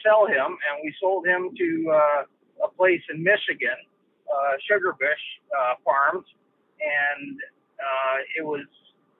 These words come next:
uh, one of those deals that he was, uh, I believe, a five or six-year-old, and usually you don't trade too many, uh, uh, mature <laughs> sires at that time, but, uh, because of what he had done, did with Charmed and,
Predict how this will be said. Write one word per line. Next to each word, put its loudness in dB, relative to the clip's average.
uh, -2
one 4
of 2
those -2
deals 0
that -6
he -4
was, -4
uh, -2
I -2
believe, -4
a -2
five 4
or -6
six-year-old, -2
and -6
usually 0
you 2
don't 0
trade 0
too -4
many, 0
uh, 2
uh, 0
mature 2
<laughs> -10
sires 2
at 2
that 0
time, 2
but, -2
uh, 0
because 0
of -8
what 4
he 0
had 0
done, 4
did 0
with -6
Charmed 4
and, 2